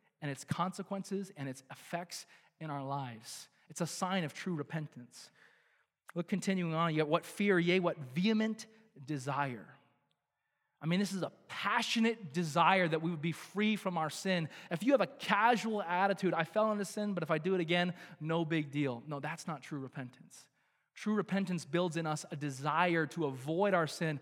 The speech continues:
and to be who God wants us to be. And I notice the next one,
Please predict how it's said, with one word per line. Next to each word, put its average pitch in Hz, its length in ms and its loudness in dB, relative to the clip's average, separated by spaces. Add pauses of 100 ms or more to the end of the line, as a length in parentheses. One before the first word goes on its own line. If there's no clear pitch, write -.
(200)
and 151 120 -6
to 160 60 0
be 208 440 6 (220)
who 185 200 0
God 196 460 6
wants 180 320 0
us 180 120 -4
to 175 80 0
be. 180 220 2
And 160 80 4
I 156 60 4
notice 185 280 0
the 170 60 -6
next 175 240 -4
one, 143 240 -4